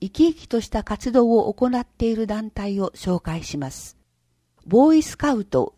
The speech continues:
第一弾。電話、零九零四四六五の一六九一、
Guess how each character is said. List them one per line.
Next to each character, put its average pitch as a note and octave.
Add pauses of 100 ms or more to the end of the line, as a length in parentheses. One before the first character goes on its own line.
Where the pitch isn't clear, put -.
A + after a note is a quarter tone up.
第 G#3+
一 F3
弾。 C3 (800)
電 A#3
話、 F#3 (160)
零 C4+
九 G#3+
零 D#3+ (360)
四 C4+
四 C#4+
六 F#3
五 G#3+
の C3 (100)
一 -
六 C4
九 E3
一、 -